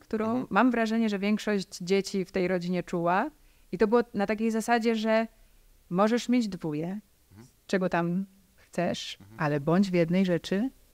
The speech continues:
Speaker 1: świetny.
Speaker 2: Nie boisz się trochę, że przegrzejesz koniunkturę?
Speaker 1: Przerzucić nagle te produkcje do
Speaker 2: Mhm.
Speaker 1: Chin czy coś takiego. W okresie tego takiego jakiegoś największego boomu, który chyba miał miejsce w dwa tysiące osiemnastym
Speaker 2: Potem
Speaker 1: roku.
Speaker 2: poprzeszywać metki, jakby też tacy byli, wiemy,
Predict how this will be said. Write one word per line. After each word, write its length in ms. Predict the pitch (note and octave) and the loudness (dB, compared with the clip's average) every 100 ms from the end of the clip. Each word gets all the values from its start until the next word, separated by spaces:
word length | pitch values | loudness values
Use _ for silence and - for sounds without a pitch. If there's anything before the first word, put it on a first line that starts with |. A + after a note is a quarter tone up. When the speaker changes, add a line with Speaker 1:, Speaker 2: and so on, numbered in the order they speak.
| _ - | _ -16
Speaker 1:
świetny. 800 | - - - D#3 - - - - | -14 -2 2 2 2 -6 -6 -4
Speaker 2:
Nie 160 | C#3+ B2+ | 0 2
boisz 220 | E3 C4 | 4 2
się 100 | D#3 | 0
trochę, 260 | - C#3 B2+ | -2 -2 -2
że 100 | A#2+ | -2
przegrzejesz 560 | - A#2+ G#2+ G#2+ G2+ | 0 0 2 2 2
koniunkturę? 500 | - F#2 F2+ - G2+ - | 0 -4 -4 -4 -6 -6
Speaker 1:
Przerzucić 480 | - B3+ A#3 B3+ A#3 | -4 -2 0 0 -2
nagle 240 | A3+ A3 G3+ | 0 0 0
te 100 | G3+ | -2
produkcje 480 | G#3 G3+ G#3 - | -2 -4 -4 -4
do 100 | F3+ | -2
Speaker 2:
Mhm. 180 | G3+ G#3 | -4 -4
Speaker 1:
Chin 260 | E3+ F#3+ G#3 | 0 2 0
czy 120 | F#3 | -2
coś 180 | F#3 - | -8 -4
takiego. 560 | E3+ - E3+ E3 F#3 G#3+ - _ _ | -4 -2 -2 0 0 -2 -10 _ _
W 200 | F#3 F3+ | -10 -2
okresie 420 | - G3 G#3+ G#3+ | -2 2 0 0
tego 200 | A3 G3 | -2 -2
takiego 300 | F#3+ F#3+ G3 | -2 -2 0
jakiegoś 340 | F#3+ F#3 F#3+ F#3 | -2 -2 -4 -2
największego 500 | F#3+ F#3+ F#3 G3 F#3+ | 0 0 0 -2 -2
boomu, 360 | E3 G#3 G#3 | 0 2 2
który 220 | F3 - E3+ | 0 -4 -4
chyba 180 | E3 | -2
miał 300 | E3 E3 E3+ E3 | -2 -2 -4 -4
miejsce 300 | F3+ F3+ F#3+ | -4 -4 -6
w 80 | F3 | -6
dwa 160 | - F3+ | -10 -8
tysiące 340 | F3+ F3+ - | -6 -6 -8
osiemnastym 200 | F3 G#3+ | -4 0
Speaker 2:
Potem 180 | F#3 D#3 | 4 4
Speaker 1:
roku. 40 | |
Speaker 2:
poprzeszywać 680 | C3+ C#3 C#3+ - C3+ B2+ A2+ | 2 0 -2 -2 0 2 2
metki, 420 | A2 F#2+ F2 - | 0 0 -4 -2
jakby 320 | D3+ D3+ C3+ B2+ | 0 2 0 2
też 180 | C3 | 0
tacy 320 | - G2+ - G2+ | 2 0 2 2
byli, 340 | F#2+ F2 A2 | 2 2 0
wiemy, 580 | F2+ E2+ E2 D#2+ G#2 | 2 0 0 0 -2